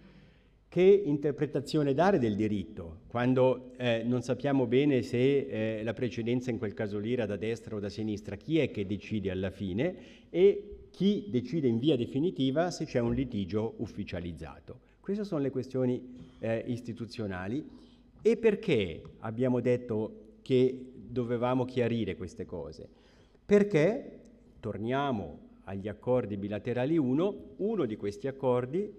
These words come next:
quello della libera circolazione delle persone, eh,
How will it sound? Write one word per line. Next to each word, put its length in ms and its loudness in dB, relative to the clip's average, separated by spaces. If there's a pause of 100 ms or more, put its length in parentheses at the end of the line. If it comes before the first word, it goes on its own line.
(300)
quello 540 2 (440)
della 640 -2
libera 480 -2
circolazione 920 -4
delle 320 0
persone, 680 -4 (800)
eh, 440 0